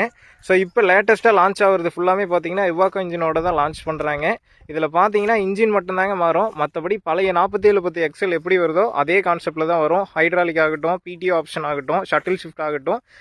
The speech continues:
எல்லாமே பாத்தீங்கன்னா, சேம் அதே கான்செப்ட் தான். இன்ஜின் மட்டும்தாங்க மாறும். கன்ஸ்ட்ரக்ஷன் வைஸ் பாருங்க, இன்ஜினும்,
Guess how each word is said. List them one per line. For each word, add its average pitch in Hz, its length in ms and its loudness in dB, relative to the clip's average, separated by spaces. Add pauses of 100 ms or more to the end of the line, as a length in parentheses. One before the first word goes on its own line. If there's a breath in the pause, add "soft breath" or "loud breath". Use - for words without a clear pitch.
(160 soft breath)
எல்லாமே 202 380 2
பாத்தீங்கன்னா, 190 380 -2
சேம் 180 280 -2
அதே 160 180 2
கான்செப்ட் 160 400 -2
தான். 202 160 0
இன்ஜின் 180 300 -2
மட்டும்தாங்க 170 440 0
மாறும். 147 420 0
கன்ஸ்ட்ரக்ஷன் 202 560 -2
வைஸ் 202 240 -2
பாருங்க, 156 320 -2 (400 loud breath)
இன்ஜினும், 233 500 2